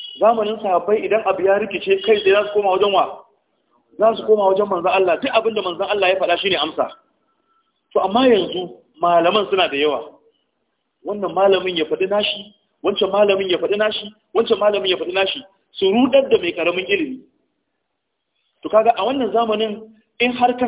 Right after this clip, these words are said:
samu ka fahimci sunna, kuma ka samu ka rike sunna a zamanin da shubha ya yawaita, to za ka samu lada sosai. Saboda kai kafin ka ƙwaƙulo sunna guda ɗaya, sahabbai sun yi guda hamsin.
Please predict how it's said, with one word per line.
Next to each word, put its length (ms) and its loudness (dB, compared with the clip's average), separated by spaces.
samu 340 0
ka 80 0
fahimci 380 -2
sunna, 340 -4
kuma 140 -2
ka 180 -2
samu 320 2
ka 80 0
rike 260 0
sunna 240 -2
a 180 -4
zamanin 500 0
da 160 2
shubha 380 2
ya 100 6
yawaita, 360 -2
to 160 -2
za 180 4
ka 200 -2
samu 280 2
lada 480 2
sosai. 400 -12
Saboda 380 2
kai 180 2
kafin 380 2
ka 80 0
ƙwaƙulo 520 0
sunna 340 -4
guda 240 -2
ɗaya, 220 2
sahabbai 400 0
sun 100 -8
yi 80 -4
guda 200 2
hamsin. 440 -12